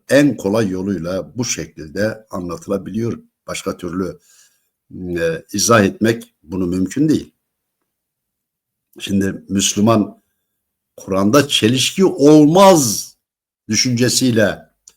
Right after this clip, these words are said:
tamamen iliklerine kadar bunu şey yaptığı için çelişkiler verdiğiniz zaman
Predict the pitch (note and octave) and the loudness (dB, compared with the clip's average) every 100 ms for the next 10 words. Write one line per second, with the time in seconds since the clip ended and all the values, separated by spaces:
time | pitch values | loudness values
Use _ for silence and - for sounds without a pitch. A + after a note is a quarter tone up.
0 | _ _ _ G#2+ B2 F#3+ F#3+ F3+ D3+ D3+ | _ _ _ 0 4 6 8 6 4 2
1 | D3+ D3+ D3 D3 C#3 C#3 C#3 B2+ C3 C3+ | 2 2 4 4 4 2 2 0 0 2
2 | A#2+ - - _ _ _ - - _ _ | 0 -2 -14 _ _ _ -20 -20 _ _
3 | _ _ _ _ _ _ _ _ _ _ | _ _ _ _ _ _ _ _ _ _
4 | _ A#2+ B2 B2+ - E3 D3+ C#3+ D#3+ C#3+ | _ -2 2 2 4 2 4 2 0 -2
5 | _ _ - F2+ - C#3+ C#3 C#3 C3 C3+ | _ _ -18 -16 -4 -2 -2 0 2 2
6 | C#3+ E3 B2+ C3+ D#3 D#3 - | 2 0 0 0 -2 -4 -12